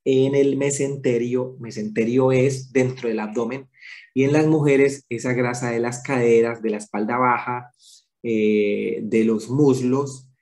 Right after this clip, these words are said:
eh, que pues por sus hormonas es donde más se concentra. Eh, de ahí la importancia de nosotros no,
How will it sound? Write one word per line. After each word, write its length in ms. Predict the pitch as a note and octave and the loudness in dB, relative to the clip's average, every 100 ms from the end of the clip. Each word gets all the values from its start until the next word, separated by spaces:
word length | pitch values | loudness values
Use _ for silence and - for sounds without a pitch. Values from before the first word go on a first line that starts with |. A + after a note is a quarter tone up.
| _ _ _ | _ _ _
eh, 280 | A#2+ G#2+ G#2+ | -10 -10 -4
que 140 | B2 | -2
pues 240 | F#2 A2 - | 0 -2 -2
por 220 | - A2+ | 0 0
sus 200 | - A2+ | 0 0
hormonas 640 | A2 G#2+ A2+ A#2 D3 D3 - | 0 2 2 2 0 -2 -4
es 140 | A2 | -4
donde 260 | A#2+ B2+ A#2 | -2 0 0
más 220 | G#2 - | -2 -4
se 200 | A#2+ A#2 | -4 -4
concentra. 760 | G#2+ G2 - G2+ - - - _ _ _ _ - | -8 -8 -6 -6 -8 -16 -20 _ _ _ _ -4
Eh, 560 | B2+ A#2 A2 G#2+ G#2+ | 0 2 2 2 0
de 160 | - B2 | 0 0
ahí 140 | A2+ | 2
la 80 | A#2 | 2
importancia 1040 | C#3+ C3 D3 D3 D3 C3 B2+ C3 B2 A#2+ - _ _ _ _ _ _ _ _ _ _ _ _ _ _ _ _ _ | 0 2 0 0 -2 -4 -4 -4 -6 -8 -18 _ _ _ _ _ _ _ _ _ _ _ _ _ _ _ _ _
de 240 | A#2 A#2 A2 | -6 -4 -4
nosotros 580 | A2 A2+ A#2 C3+ C#3 | -6 -6 -2 0 0
no, 580 | C#3+ C#3+ C#3+ C#3 C#3+ D3 | 0 0 2 2 2 -2